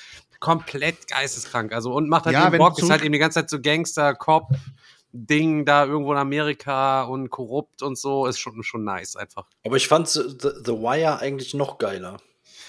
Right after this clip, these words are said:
Speaker 1: Boah, das hab ich,
Speaker 3: Das stimmt.
Speaker 1: hab ich, ja, ist natürlich eine krasse Serie der neunziger gewesen, ist irgendwann, glaub ich, auf
Speaker 3: Ja.
Speaker 1: Z D F oder A R D sogar mal ausgestrahlt worden.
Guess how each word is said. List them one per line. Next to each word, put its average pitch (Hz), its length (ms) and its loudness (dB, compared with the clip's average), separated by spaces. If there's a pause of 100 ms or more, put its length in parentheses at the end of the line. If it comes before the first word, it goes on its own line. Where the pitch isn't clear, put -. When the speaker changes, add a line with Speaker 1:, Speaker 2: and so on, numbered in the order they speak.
(140)
Speaker 1:
Boah, 131 240 2
das 131 120 -2
hab 160 120 2
ich, 147 120 -2
Speaker 3:
Das 131 120 -12
stimmt. 117 180 -6
Speaker 1:
hab 151 140 4
ich, 175 320 0
ja, 139 180 4
ist 147 180 -2
natürlich 143 280 -4
eine - 80 -10
krasse 160 260 -2
Serie 143 300 2
der 135 100 2
neunziger 175 580 0
gewesen, 170 460 -4
ist 147 160 -8
irgendwann, 147 440 0
glaub 143 120 2
ich, 139 80 -4
auf 131 180 -6
Speaker 3:
Ja. 110 120 -10
Speaker 1:
Z - 240 -6
D - 100 -10
F 165 220 -2
oder 147 160 0
A 135 160 6
R 131 40 2
D 151 220 0
sogar 165 240 2
mal 160 220 6
ausgestrahlt 160 840 -2
worden. 170 360 0